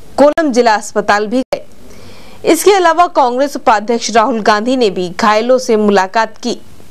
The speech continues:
वहीं केरल के सीएम चांडी ने घोषणा की है कि मृतकों के परिवार को दस दस लाख रुपए दिए जाएंगे और गंभीर रूप से घायलों को दो दो लाख रुपए दिए जाएंगे।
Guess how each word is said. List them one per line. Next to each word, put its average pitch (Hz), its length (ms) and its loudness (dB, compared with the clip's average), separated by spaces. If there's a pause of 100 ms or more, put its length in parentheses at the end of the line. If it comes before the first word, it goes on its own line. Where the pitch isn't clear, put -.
(400)
वहीं 262 240 4
केरल 277 340 0
के 294 160 0
सीएम 247 380 0
चांडी 247 420 0
ने 262 160 2
घोषणा 220 480 2
की 294 160 -2
है 294 120 2 (220)
कि 240 100 2
मृतकों 220 420 2
के 302 200 0
परिवार 226 440 2
को 190 180 -4 (280)
दस 262 240 2
दस 294 260 -4
लाख 226 280 2
रुपए 202 320 2
दिए 185 360 0
जाएंगे 214 480 2 (600)
और 285 120 4
गंभीर 262 460 2
रूप 311 160 -2
से 269 200 2
घायलों 240 440 0
को 202 160 2
दो 208 260 2
दो 269 140 0
लाख 220 320 0
रुपए 220 240 -2
दिए 202 260 2
जाएंगे। 233 460 0